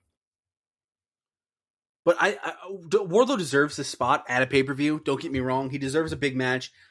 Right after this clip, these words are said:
I hope they go out there and deliver. I'm glad Wardlow's back.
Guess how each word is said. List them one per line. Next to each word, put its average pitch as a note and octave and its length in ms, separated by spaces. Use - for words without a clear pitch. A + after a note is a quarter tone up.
I A#2+ 80
hope F3+ 260
they F3+ 60
go D3 160
out C3+ 120
there C3+ 100
and B2+ 60
deliver. A#2+ 480
I'm C#3+ 100
glad D#3 400
Wardlow's C3+ 360
back. A#2+ 360